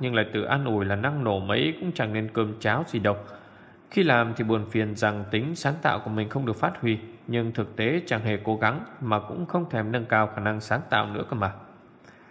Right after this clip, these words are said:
Cứ như Kasai kể rõ ràng thì tôi đã không kìm nén được mà xả hết phẫn nộ ra. Kasai không có vẻ gì là nói dối, nên chắc là tôi có nhà ngọc phun châu như thế thật.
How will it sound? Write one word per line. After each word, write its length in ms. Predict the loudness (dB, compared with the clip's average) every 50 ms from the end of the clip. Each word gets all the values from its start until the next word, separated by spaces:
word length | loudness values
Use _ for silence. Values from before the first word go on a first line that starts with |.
| -20 -20 -20 -20 -20 -20 -20 -20 -20 -6 0
Cứ 80 | 2 2
như 200 | 2 2 0 0
Kasai 460 | 2 2 0 0 2 2 2 2 2
kể 160 | 2 0 0
rõ 180 | 0 0 0 -2
ràng 320 | 0 0 2 2 0 0 -2
thì 120 | -4 -4 -6 -4 -2
tôi 400 | 0 0 2 2 2 2 0 0 -2
đã 100 | -4 -6
không 240 | -6 -4 -4 -4 -4 -4 -2
kìm 220 | -2 -2 -2 -2
nén 260 | -2 -4 -4 -2 -2
được 220 | 0 -2 -2 -2 -2
mà 100 | -4 -4
xả 220 | -2 0 -2 0
hết 220 | 0 -2 -4 -4
phẫn 180 | -4 -4 -2 -2
nộ 180 | -2 -2 -4 -2
ra. 180 | 0 0 0 0 -2 -8 -16 -18 -20 -20 -20 -20 -20 -20 -20 -20 -20 -2 2
Kasai 460 | 4 4 4 4 2 2 4 4 2
không 220 | 2 0 -2 -4 -2
có 120 | -2 -2
vẻ 200 | 0 0 0 0
gì 180 | 0 0 0 0
là 120 | 2 2
nói 160 | 0 0 -2
dối, 300 | -2 -2 -2 -2 -2 -2 -2 -6 -8 -10 -16 -10 -4
nên 260 | -2 -2 0 -2 -2 -2
chắc 180 | -2 -2 -2 0
là 80 | -2
tôi 240 | -2 0 0 0 2
có 120 | 2 0 -2
nhà 220 | -2 -2 -2 -2
ngọc 280 | 0 0 0 0 0 -2
phun 200 | -2 -2 -2 -2
châu 220 | 0 0 0 2 0
như 100 | -2 -4 -4
thế 180 | -2 -2 -2 -4 -6 -12 -18 -20 -12 -2
thật. 160 | 0 0 0